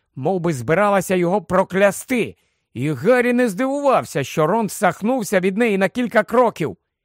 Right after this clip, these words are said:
«Я бігала за тобою, кликала тебе, благала, щоб ти повернувся!»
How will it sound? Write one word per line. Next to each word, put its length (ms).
«Я 420
бігала 640
за 140
тобою, 540
кликала 560
тебе, 340
благала, 680
щоб 280
ти 140
повернувся!» 880